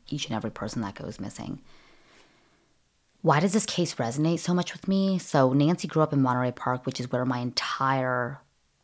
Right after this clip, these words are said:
paternal side of the family is from. It's a suburb in East Los Angeles that is predominantly Asian.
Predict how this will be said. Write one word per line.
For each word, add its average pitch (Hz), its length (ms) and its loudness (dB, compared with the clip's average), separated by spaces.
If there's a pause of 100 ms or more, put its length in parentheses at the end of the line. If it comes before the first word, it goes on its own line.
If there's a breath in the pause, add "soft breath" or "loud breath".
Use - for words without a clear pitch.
paternal 135 440 4
side 123 180 -2
of 120 60 -4
the 127 60 -2
family 117 440 -2
is 107 120 -4
from. 113 420 0
It's 151 140 0
a 131 40 0
suburb 123 460 2
in 120 240 0
East 117 260 -4
Los 117 180 -4
Angeles 131 320 -2
that 107 100 -4
is 120 100 -4
predominantly 117 840 -6 (380 loud breath)
Asian. 151 560 0